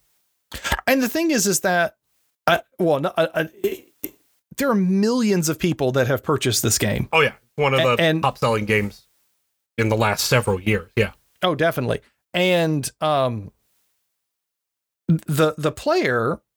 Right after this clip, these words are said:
Speaker 1: uh, Let Me Solo Her, has, has, in an interview, said he has, he has gone in and helped, they have said on it again, they've gone in and helped,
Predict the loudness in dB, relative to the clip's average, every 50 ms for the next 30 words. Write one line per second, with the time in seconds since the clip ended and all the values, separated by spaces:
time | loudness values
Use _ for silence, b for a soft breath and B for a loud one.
0 | _ _ -4 -2 0 0 0 0 0 0 0 0 0 0 -2 -2 0 0 0 0
1 | 2 2 0 0 0 -2 -2 -2 -2 -2 -2 0 0 2 2 0 0 0 0 -2
2 | -2 0 0 0 0 0 0 -2 -2 -2 -2 -2 -2 0 0 0 0 0 0 -2
3 | -4 -2 0 0 0 0 0 0 0 0 0 0 0 -2 -2 -2 0 0 2 2
4 | 0 0 -4 -8 -8 -10 _ _ _ _ _ -4 0 0 0 0 0 0 0 0
5 | 0 0 0 0 -2 -2 -2 -2 -4 -2 -2 0 0 0 0 0 0 0 0 -2
6 | -2 -6